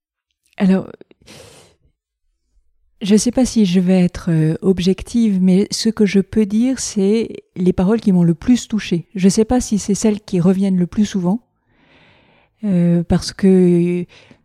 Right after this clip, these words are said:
il faudrait pas méconnaître qu'il y a, il peut y avoir beaucoup d'amertume. On peut entendre beaucoup, ben, « j'en ai pas assez profité », hein, ça c'est ce qui revient beaucoup. « J'en ai pas assez profité ».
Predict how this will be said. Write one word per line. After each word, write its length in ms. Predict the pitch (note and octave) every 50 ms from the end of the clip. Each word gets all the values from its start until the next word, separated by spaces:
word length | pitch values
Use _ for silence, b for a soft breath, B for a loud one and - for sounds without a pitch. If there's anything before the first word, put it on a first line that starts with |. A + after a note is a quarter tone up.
| b _ _ -
il 200 | - - F3+ D#3
faudrait 320 | - - F3+ - E3 E3
pas 180 | - - G#3 G3+
méconnaître 500 | G3 F#3 - - F3+ F3+ G3 G#3+ G#3 -
qu'il 240 | - - - F3+
y 40 | E3+
a, 240 | E3 E3 E3 E3+ F3
il 100 | F3+ F3
peut 140 | - - G3+
y 100 | F3+ F3+
avoir 300 | E3+ E3 F3+ E3+ D#3+ D#3
beaucoup 260 | D#3 F3+ - - G3
d'amertume. 800 | D#3+ F3 E3 E3 E3+ F3 F3 - - - - F#3+ F#3 G3 G#3+ G#3+
On 240 | G#3+ G#3 F3 D#3+ D3
peut 160 | - - E3+
entendre 400 | D#3 E3 D#3 - E3+ E3 E3 D#3+
beaucoup, 320 | D3 E3 - - - F3+
ben, « 160 | E3+ D#3+ D#3 D3+
j'en 140 | D3 D#3+ D#3+
ai 100 | D#3+ D#3+
pas 160 | - F3+ - -
assez 320 | F#3+ D#3+ - - F3+ E3
profité », 560 | - - - D3 - - E3+ - - G#3+ A3+ -
hein, 140 | - E3 E3+
ça 160 | - - F3
c'est 160 | D#3 - E3+
ce 140 | D3+ - -
qui 120 | - F3 D#3+
revient 540 | D3+ D#3 D#3 D3+ D#3 D#3+ D#3 D3+ D3+ D3+ D3+
beaucoup. « 520 | D3+ D3+ E3 - - - G3 G3 A3 - b b b b b b b b b b b b b b
J'en 180 | - - F3+ D#3+
ai 80 | D#3+
pas 100 | - E3 D#3+
assez 220 | D#3+ D3+ - F3
profité ». 580 | - - F3 D#3+ - - F3+ - - F#3 F#3+